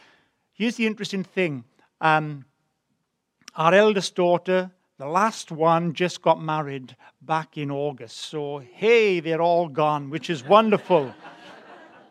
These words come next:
And, um, Marge, as ladies do,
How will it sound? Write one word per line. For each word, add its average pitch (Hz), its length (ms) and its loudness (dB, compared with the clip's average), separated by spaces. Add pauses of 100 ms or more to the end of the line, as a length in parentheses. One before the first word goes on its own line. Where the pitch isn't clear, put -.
(1900)
And, 185 360 4
um, 185 380 2 (480)
Marge, 170 840 2 (680)
as 156 360 -4
ladies 147 600 -8
do, 180 580 -4